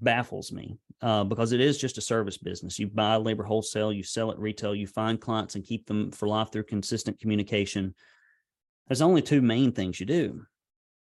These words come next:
And so I think if you're gonna spend forty, sixty hours a week doing something for a living that feeds your family and, and kinda points you in the direction you're gonna go in life, you ought to, like, take a, take a few hours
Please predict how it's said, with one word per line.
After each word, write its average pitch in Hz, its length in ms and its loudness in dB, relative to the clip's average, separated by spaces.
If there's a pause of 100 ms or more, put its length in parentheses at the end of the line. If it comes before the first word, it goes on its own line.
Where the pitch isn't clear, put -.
(180)
And 131 100 0
so 147 140 4
I 147 60 2
think 175 180 -2
if 123 60 -8
you're 131 100 -4
gonna 131 160 0
spend 123 600 -2
forty, 120 340 -4
sixty 113 460 -4
hours 113 300 0
a 92 40 -8
week 120 340 -2
doing 127 260 -4
something 95 480 -10
for 98 160 -4
a 90 40 -4
living 101 400 2
that - 100 -8
feeds 107 240 -4
your - 80 -12
family 113 540 2
and, 95 240 -4
and 95 340 -6
kinda 104 380 -2 (400)
points 123 320 0
you 117 80 2
in 107 60 2
the 101 60 0
direction 110 420 -2
you're 107 80 -2
gonna 92 140 -4
go 113 260 2
in 98 80 0
life, 101 260 -2
you 98 100 -6
ought 143 120 -4
to, 101 120 -8 (100)
like, 101 180 -12 (720)
take 165 220 -2
a, 156 40 -2
take - 280 -4
a 202 40 -2
few 185 260 4
hours 156 460 4